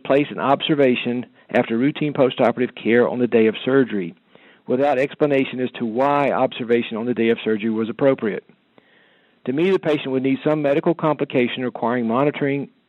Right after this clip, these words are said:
or treatment separate from the surgery to qualify for observation, and this is not addressed in the example. Hypoglycemia developed on post-op day number one, requiring adjustment to medications and a second medically necessary midnight,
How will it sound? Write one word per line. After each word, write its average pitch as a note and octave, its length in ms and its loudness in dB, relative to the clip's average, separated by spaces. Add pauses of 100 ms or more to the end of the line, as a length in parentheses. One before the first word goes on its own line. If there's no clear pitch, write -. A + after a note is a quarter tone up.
or B2+ 160 2
treatment A2+ 480 -2
separate C3+ 280 0
from C#3+ 120 -6
the C#3 120 -2
surgery A#2+ 300 2
to A2 120 -4
qualify B2 580 2
for G#2 100 0
observation, A2+ 720 0 (460)
and A#2 100 -2
this B2+ 120 2
is A#2 120 -4
not A#2+ 160 4
addressed A2+ 340 2
in G2+ 80 -8
the A2 120 0
example. G#2 540 -4 (1400)
Hypoglycemia E3 800 2
developed C3+ 360 0
on C3 100 0
post-op C#3+ 460 0
day C3+ 220 2
number C#3 240 0
one, A2+ 400 -2
requiring B2+ 400 -2
adjustment B2 500 -2
to C3 60 -8
medications A#2 640 0
and A#2 100 0
a A2+ 160 -2
second A#2 240 2
medically B2 380 2
necessary A#2+ 500 0
midnight, G2+ 460 -2